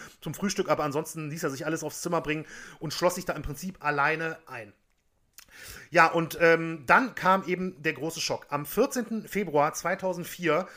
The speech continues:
wurde Pantani in seinem Hotelzimmer in Rimini tot aufgefunden. Es gab vorher auch Beschwerden, er soll laut gewesen sein und so weiter. Äh, andere Gäste hatten sich beschwert und, ähm, man hatte dann allerdings schon eine Weile nichts mehr von ihm gehört und dann ist tatsächlich der Hausmeister hoch und hat dann mit dem Generalschlüssel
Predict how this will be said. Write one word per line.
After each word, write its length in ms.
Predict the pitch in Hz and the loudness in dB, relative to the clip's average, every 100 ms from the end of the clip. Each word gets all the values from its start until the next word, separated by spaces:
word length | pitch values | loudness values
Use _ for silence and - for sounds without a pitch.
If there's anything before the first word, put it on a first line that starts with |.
| - - - - | -20 -20 -20 -8
wurde 320 | 135 240 220 | 0 2 2
Pantani 560 | 214 190 170 180 190 185 | 2 -2 0 0 0 -2
in 220 | - 214 196 | -2 0 2
seinem 340 | 151 175 147 | 0 0 -2
Hotelzimmer 640 | 147 139 139 - 151 147 | -4 -4 -4 -4 -4 -4
in 120 | 156 151 | -4 -6
Rimini 500 | 135 139 131 147 - | -4 -4 -4 -6 -10
tot 260 | - 160 180 | -4 -2 0
aufgefunden. 640 | 156 165 - - 110 107 - - - - | 0 0 -2 -12 -14 -16 -18 -20 -20 -16
Es 80 | - | 2
gab 340 | 170 160 175 - | 4 4 2 2
vorher 280 | 214 196 | 6 6
auch 80 | 151 | 4
Beschwerden, 500 | - 151 185 233 202 | 0 0 6 6 6
er 100 | 165 | 4
soll 240 | 151 180 180 | 6 4 2
laut 320 | 151 208 - | 4 4 4
gewesen 340 | 208 220 202 190 | 2 0 0 2
sein 400 | 180 202 214 208 | 4 4 4 0
und 160 | 196 | -4
so 100 | 196 | 0
weiter. 380 | 190 196 202 196 - - - - | 2 4 4 2 -2 -12 -12 0
Äh, 160 | 170 | 2
andere 260 | 180 196 185 | 2 0 2
Gäste 260 | 220 - | 2 2
hatten 160 | 196 208 | 0 0
sich 160 | 185 - | -4 -2
beschwert 540 | 185 190 196 214 208 | -2 2 4 4 2
und, 360 | 180 175 175 160 | 0 0 -2 0
ähm, 480 | 170 170 165 156 - | 0 0 -8 -10 -10
man 180 | 170 156 | -4 0
hatte 180 | 156 180 | 0 0
dann 120 | 175 | 0
allerdings 280 | 170 175 185 | 0 -2 0
schon 100 | 185 | 0
eine 100 | 156 | 4
Weile 200 | 175 185 | 4 4
nichts 140 | 202 | -2
mehr 80 | 208 | -6
von 120 | 180 | -6
ihm 80 | 180 | -4
gehört 360 | 165 143 220 170 | 2 4 4 2
und 60 | |
dann 140 | 147 156 | -6 -6
ist 80 | |
tatsächlich 320 | - 151 160 - | -6 -6 -8 -8
der 140 | 123 | -2
Hausmeister 560 | 170 175 175 175 175 139 | -2 0 -4 2 2 2
hoch 240 | 214 214 | 0 -2
und 160 | 151 143 | -8 -6
hat 100 | 156 | -4
dann 100 | 147 | -6
mit 120 | 147 | -6
dem 80 | 147 | -2
Generalschlüssel 640 | 151 151 175 185 - | 0 2 0 -4 -12